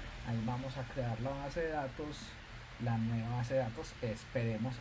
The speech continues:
aquí nos dice que nos va a salir una pantalla diciéndonos que, que el deployment se está llevando a cabo. Esperémoslo un momentico. Mientras tanto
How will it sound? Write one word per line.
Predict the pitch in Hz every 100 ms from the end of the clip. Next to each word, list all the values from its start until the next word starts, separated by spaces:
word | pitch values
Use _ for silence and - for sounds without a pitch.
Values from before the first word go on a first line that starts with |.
| -
aquí | 120
nos | 110 123
dice | 131 135
que | 123 120 110 117 - - - - - 123
nos | 113
va |
a | 110
salir | 135 143
una | 143 135
pantalla | 131 120 120 127
diciéndonos | 131 123 120 135 120
que, | 120 110 104 - - - - - -
que | 120
el | 117 113 110
deployment | 113 - 127 120 120 123
se | 135
está | 120 123 110
llevando | 123 143 147 143
a | -
cabo. | 214 160 160 214 - - - - - - - - -
Esperémoslo | 127 123 - 139 120 120 139 165
un | 175
momentico. | 175 185 180 - 156
Mientras | 170 175 175 -
tanto | 147 156